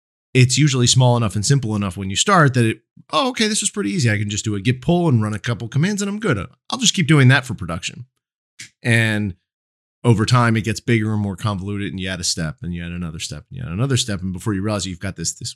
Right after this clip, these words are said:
cruft. And so you automate that away, and it makes it easier. And so now you're not, now you're not focused on it as, as much, but, you know, you, the, the product itself,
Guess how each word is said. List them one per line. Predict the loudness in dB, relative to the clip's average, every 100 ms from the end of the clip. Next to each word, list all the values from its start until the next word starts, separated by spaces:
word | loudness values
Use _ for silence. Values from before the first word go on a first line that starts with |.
| _
cruft. | -4 0 0 -4 -12 -18 _ _ _ _ _ _ _
And | -4
so | -2
you | -2
automate | -4 -6 -6
that | -6 -4
away, | -4 -2
and |
it | -4
makes | -4 -4
it | -4 -2
easier. | 0 2 0 -4
And | -6
so | -6
now | -6
you're | -6 -8
not, | -10 -14 _ _ -6
now | -6
you're | -4
not | -6
focused | -6 -6 -4 -6
on | -8 -10
it | -12
as, | -16 -18 _ -20 -20 -12
as | -10
much, | -6 -6 -6 -6
but, | -8 -8 _ _ _ _ _
you | -8 -8
know, | -8 -12 _ _ _
you, | -4 -2 -4 -6 -16 -18 _ _ _ -8
the, | -8 _ -14
the | -10 -10 _ -14
product | -4 2 2 2 -2
itself, | -4 0 4 4 2 -4